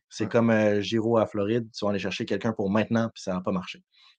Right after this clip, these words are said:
Speaker 2: Donc, sur ce, on a fini de parler de notre sujet principal cette, euh, ce soir.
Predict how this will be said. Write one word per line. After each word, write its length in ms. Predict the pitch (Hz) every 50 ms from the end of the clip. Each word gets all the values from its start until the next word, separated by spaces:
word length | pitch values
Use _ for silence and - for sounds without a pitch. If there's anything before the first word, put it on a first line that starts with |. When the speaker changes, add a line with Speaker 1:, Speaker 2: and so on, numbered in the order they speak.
| _ _ _ _ _ _ _ _ _ _
Speaker 2:
Donc, 720 | 117 120 127 185 220 233 214 160 123 113 110 - - - -
sur 260 | - - - 180 180
ce, 160 | 185 - 208
on 180 | 208 175 156 143
a 120 | 143 139 131
fini 540 | - - 160 165 175 190 196 196 190 175 151
de 120 | 143 139
parler 300 | - 151 151 151 165 165
de 100 | 156 156
notre 180 | 147 151 143 -
sujet 240 | - 151 143 165
principal 460 | 165 156 156 156 - - 165 165 165 160
cette, 260 | 156 143 127 - -
euh, 180 | 131 123 123 123
ce 120 | - 131
soir. 480 | 123 - 147 156 165 180 196 202 170